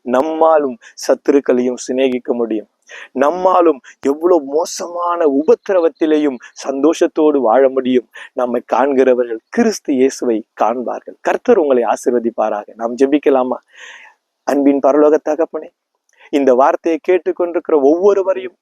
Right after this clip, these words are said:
உம்முடைய கரத்தில் ஒப்புக் கொடுக்கிறேன். எங்களுக்குள்ளே பொதுவான விசுவாசத்தை உண்டு பண்ணினீர், அதனால் நாங்கள் ரட்சிக்கப்பட்டோம். ஆண்டவரே, அந்த விசுவாசம் எங்களை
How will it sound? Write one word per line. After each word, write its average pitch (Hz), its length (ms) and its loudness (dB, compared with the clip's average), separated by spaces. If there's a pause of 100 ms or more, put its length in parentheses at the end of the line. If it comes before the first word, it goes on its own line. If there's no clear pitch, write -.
(180)
உம்முடைய 123 280 -2
கரத்தில் 151 400 0
ஒப்புக் 151 220 -4
கொடுக்கிறேன். - 420 -4 (540)
எங்களுக்குள்ளே 135 600 4 (320)
பொதுவான 180 680 2
விசுவாசத்தை 156 760 -2
உண்டு 143 260 -2
பண்ணினீர், 147 500 -2 (400)
அதனால் 220 520 2
நாங்கள் 151 240 -2
ரட்சிக்கப்பட்டோம். 135 680 -4
ஆண்டவரே, 123 400 2 (480)
அந்த 120 300 -6
விசுவாசம் 143 680 0 (360)
எங்களை 131 420 2